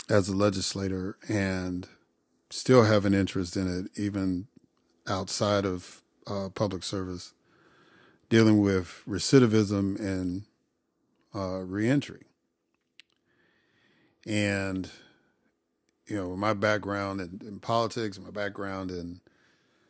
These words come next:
law enforcement and all that, and especially on the correction side, that's always been something I've been concerned about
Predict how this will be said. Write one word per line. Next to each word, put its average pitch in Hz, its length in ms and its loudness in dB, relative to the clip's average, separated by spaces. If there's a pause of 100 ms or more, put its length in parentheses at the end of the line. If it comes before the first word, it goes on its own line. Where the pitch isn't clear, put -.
(760)
law 117 180 6
enforcement 107 580 6
and 101 80 2
all 101 140 2
that, 98 440 2
and 101 100 -6
especially 107 380 2
on 98 60 -2
the 92 80 -6
correction 104 520 0
side, 95 580 -2
that's 101 300 0
always 98 440 0
been 98 440 -6
something 98 540 -2
I've 95 160 -4
been 92 180 -6
concerned 98 460 -4
about 90 460 -8